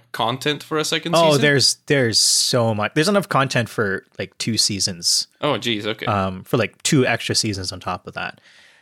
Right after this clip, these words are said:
Speaker 2: Um, but in light of the, in light of new, in light of the news of the release or the announcement of the second season, I think I might have to give the series a second shot.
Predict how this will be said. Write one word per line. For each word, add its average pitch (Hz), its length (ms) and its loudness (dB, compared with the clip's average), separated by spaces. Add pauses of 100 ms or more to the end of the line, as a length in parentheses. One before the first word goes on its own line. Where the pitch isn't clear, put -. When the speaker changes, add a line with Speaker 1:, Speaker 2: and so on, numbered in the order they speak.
(240)
Speaker 2:
Um, 98 480 -12 (240)
but 117 260 0 (460)
in 160 140 2
light 190 300 2
of 156 280 0
the, 127 420 4
in 156 140 0
light 190 160 4
of 156 160 0
new, 151 260 4 (220)
in 160 320 4
light 196 160 4
of 190 60 2
the 170 100 4
news 131 400 4
of 107 160 0
the 104 320 0 (580)
release 123 460 0
or 123 160 0
the 107 340 -2
announcement 120 380 -2
of 101 60 -6
the - 40 -4
second 117 240 -4
season, 107 460 0 (360)
I 120 100 -2
think 165 180 0
I 180 60 2
might 147 180 2
have 151 160 0
to 147 80 -4
give 135 180 0
the - 60 -4
series 135 340 0
a 120 40 0
second 127 300 -2
shot. 123 320 0